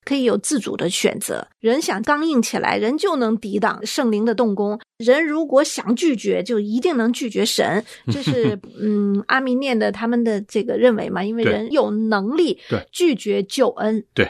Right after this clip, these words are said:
Speaker 1: 啊，所以他是从这个出发点，
Speaker 2: 这是他们针锋相对的两个论点。
Speaker 1: 对，在辩论，就是实际上，呃，神，神的至高绝对主权来讲，神当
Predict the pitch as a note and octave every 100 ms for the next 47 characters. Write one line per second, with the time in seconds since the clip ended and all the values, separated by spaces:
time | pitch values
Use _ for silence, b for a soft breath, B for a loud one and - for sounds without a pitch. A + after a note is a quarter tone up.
0 | - F3+ F3+ C4+ C4 C#3+ C#3+ C3+ B3 B2+
1 | A#3 E3 D#3+ F3 - F3+ F3+ G3+ D3 G2
2 | - C4 G#3 - C3 - F#2 B3+ A3+ G3+
3 | F#3 B3+ A#3 G#3 A#3+ D4 C#4+ - E4 D4+
4 | - G3+ G3+ - - - A3+ C4 B3 C#4+
5 | C4 C#4 A#3+ _ - G#3+ C#4 G#3+ G3+ F#3+
6 | G3+ A3 A3 G#3+ F#3+ - G3+ A#3+